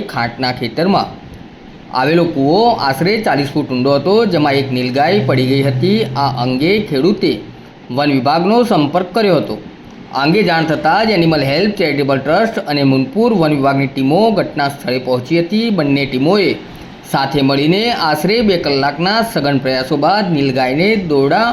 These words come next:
અને અન્ય સાધનોની મદદથી સુરક્ષિત બહાર કાઢ્યા બાદ વન વિભાગના અધિકારીઓએ ખાતરી કરી હતી કે પ્રાણીને કોઈ ગંભીર ઈજા તો થઈ નથી ને. ત્યારબાદ નીલગાયને તેના કુદરતી રહેઠાણ જંગલમાં સુરક્ષિત રીતે છોડી મૂકવામાં આવી હતી.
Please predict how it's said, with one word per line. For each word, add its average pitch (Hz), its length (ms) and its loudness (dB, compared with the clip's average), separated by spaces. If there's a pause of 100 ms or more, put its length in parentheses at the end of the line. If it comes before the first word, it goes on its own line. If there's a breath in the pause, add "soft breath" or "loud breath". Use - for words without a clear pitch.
(120)
અને 143 160 -2
અન્ય 135 220 0 (100)
સાધનોની 160 580 2 (640)
મદદથી 156 560 0
સુરક્ષિત 185 640 2
બહાર 156 80 2 (100)
કાઢ્યા 135 300 0
બાદ 208 300 2
વન 151 180 2
વિભાગના 147 500 0 (240)
અધિકારીઓએ 165 580 2 (640)
ખાતરી 139 340 -2
કરી 135 200 2
હતી 214 400 0
કે 190 160 -2
પ્રાણીને 160 560 0
કોઈ 202 180 4
ગંભીર 143 400 2
ઈજા 135 340 0
તો 175 140 0
થઈ 175 160 4
નથી 185 300 2
ને. 131 100 0 (720)
ત્યારબાદ 202 420 2 (160)
નીલગાયને 175 480 2 (140)
તેના 175 240 0
કુદરતી 202 400 0 (100)
રહેઠાણ 170 480 0
જંગલમાં 180 640 2
સુરક્ષિત 165 400 2
રીતે 233 400 0
છોડી 190 300 2
મૂકવામાં 165 360 0
આવી 196 200 2
હતી. - 200 -8